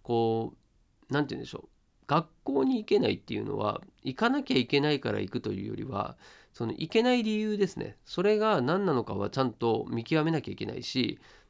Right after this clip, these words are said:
うん。で、ほ-、やっぱりね、そん-、僕もそんなこと考えてなかったんですよね。うん。なんで、あ、そういう理由もあるのかと。単純になんかこう、なんとなく行きたくないっていうふうに思っているのではなくて、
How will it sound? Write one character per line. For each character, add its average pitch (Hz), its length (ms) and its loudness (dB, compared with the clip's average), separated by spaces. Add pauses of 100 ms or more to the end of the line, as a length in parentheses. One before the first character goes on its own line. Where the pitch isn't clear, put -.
(140)
う 120 40 -2
ん。 - 240 -6 (200)
で、 143 60 2
ほ-、 135 180 -2
や 170 80 -10
っ - 20 -20
ぱ - 120 4
り 123 80 6
ね、 101 60 0
そ 156 160 0
ん-、 - 120 -2
僕 170 280 -2
も 269 120 4
そ 254 160 0
ん 233 120 4
な 226 100 4
こ 233 100 0
と 175 80 -2
考 147 240 4
え 143 60 6
て 113 80 2
な 110 80 2
か 107 60 0
っ 107 40 -4
た - 100 -6
ん - 40 -6
で 101 80 -6
す 101 80 -12
よ - 60 -4
ね。 92 180 -6 (640)
う 113 60 -2
ん。 107 260 -2
な 143 80 4
ん 139 40 2
で、 110 180 0 (240)
あ、 120 120 -4
そ 143 260 0
う 247 60 4
い 247 80 4
う 247 80 4
理 240 80 2
由 233 120 0
も 214 140 2
あ 202 40 2
る 143 80 2
の 113 100 0
か - 120 -10
と。 - 160 -14 (480)
単 180 260 0
純 214 260 -2
に 226 320 -2 (280)
な 185 100 2
ん - 20 0
か 110 340 2 (140)
こ 107 240 2
う、 - 20 0
な 123 140 4
ん 160 80 4
と 208 120 2
な 226 120 0
く 107 400 0 (640)
行 - 160 -10
き - 20 -14
た 156 140 2
く - 80 -4
な 117 140 2
い - 160 -6
っ - 520 -20
て 156 100 0
い 160 60 4
う 170 40 -2
ふ - 20 0
う 175 40 0
に 127 100 2
思 117 160 0
っ 147 60 -4
て - 120 -2
い - 20 -2
る 107 80 -4
の 101 100 -4
で 101 80 -8
は 98 60 -6
な 113 120 -2
く - 100 -20
て、 101 340 -4